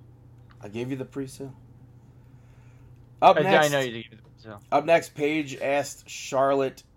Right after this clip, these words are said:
Speaker 1: backstage to be the captain of the Women's Survivor Series team, and Charlotte said no, and Paige told her to think about it.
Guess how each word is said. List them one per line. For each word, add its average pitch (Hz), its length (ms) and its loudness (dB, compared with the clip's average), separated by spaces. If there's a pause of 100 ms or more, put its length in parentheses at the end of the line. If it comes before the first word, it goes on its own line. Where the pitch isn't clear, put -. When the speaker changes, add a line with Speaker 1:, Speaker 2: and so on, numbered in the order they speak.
(140)
Speaker 1:
backstage 120 760 -6
to - 80 -16
be 120 200 -10
the 117 100 -8
captain 120 840 -10 (720)
of 113 300 -2
the 120 120 -6
Women's 127 400 -4
Survivor 113 560 -2
Series 110 380 -12
team, 113 320 -12
and 104 140 -12
Charlotte 127 580 -2
said 135 300 -10
no, 98 540 -6 (840)
and 104 200 -10
Paige 127 400 -6
told 123 280 -4
her 123 100 -10
to 113 100 -8
think 117 440 -12
about 82 340 -12
it. - 120 -18